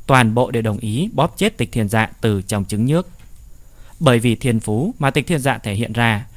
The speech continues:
đã khiến cả hoàng tộc cảm thấy sợ hãi. Mà Tịch Thiên Dạ khác biệt với chủ nhân của Thiên Bảo Cung. Chủ nhân của Thiên Bảo Cung không màng danh lợi, như thần long thấy đầu mà không thấy đuôi,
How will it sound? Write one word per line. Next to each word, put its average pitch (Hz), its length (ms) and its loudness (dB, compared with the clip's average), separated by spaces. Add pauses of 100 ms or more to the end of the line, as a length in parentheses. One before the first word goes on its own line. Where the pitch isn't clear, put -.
(140)
đã 151 140 2
khiến 165 220 0
cả 120 120 0
hoàng 107 360 0
tộc 110 260 -6
cảm 98 200 -2
thấy 135 140 -4
sợ 117 180 -2
hãi. 120 320 -2 (1700)
Mà 139 180 6
Tịch 131 160 -2
Thiên 123 160 0
Dạ 117 180 2
khác 196 220 -2
biệt 143 140 2
với 139 120 -2
chủ 107 180 -2
nhân 117 200 2
của 110 100 -2
Thiên 113 240 -2
Bảo 98 140 -2
Cung. 120 320 2 (680)
Chủ 127 140 4
nhân 151 220 2
của 131 80 -4
Thiên 147 200 0
Bảo 104 160 0
Cung 131 220 0
không 180 220 0
màng 107 200 2
danh 113 160 0
lợi, 113 260 0 (160)
như 139 140 2
thần 107 280 -2
long 110 220 0
thấy 135 180 -4
đầu 120 240 2
mà 95 140 -2
không 107 200 -4
thấy 110 160 -4
đuôi, 120 300 2